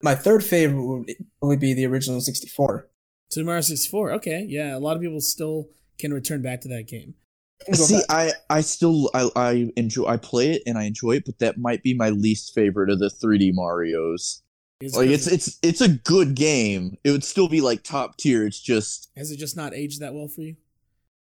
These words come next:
Speaker 3: Not even that. It just, maybe I've, I've overdone myself on it because I've played, played it so many times.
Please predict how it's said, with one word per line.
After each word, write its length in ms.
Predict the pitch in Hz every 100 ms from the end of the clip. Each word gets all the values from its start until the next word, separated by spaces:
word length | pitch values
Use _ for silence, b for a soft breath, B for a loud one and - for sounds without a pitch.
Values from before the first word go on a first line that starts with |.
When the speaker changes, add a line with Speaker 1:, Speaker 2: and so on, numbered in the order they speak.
| _
Speaker 3:
Not 200 | 185 269
even 280 | 339 311 151 -
that. 320 | 127 170 127
It 80 | 127
just, 440 | 160 - - - _ _ _ _ _ _ _ -
maybe 400 | 151 220 240 202
I've, 320 | 147 139 127 -
I've 340 | 131 123 113 -
overdone 680 | 120 123 143 135 139 135 147
myself 440 | 151 143 160 147
on 140 | 143 143
it 140 | -
because 220 | 139 127
I've 200 | 131 135 -
played, 360 | - 120 117 - _
played 380 | - - 117 113
it 240 | 107 -
so 400 | - - - 107
many 220 | 104 107
times. 720 | 104 110 95 98 131 139 -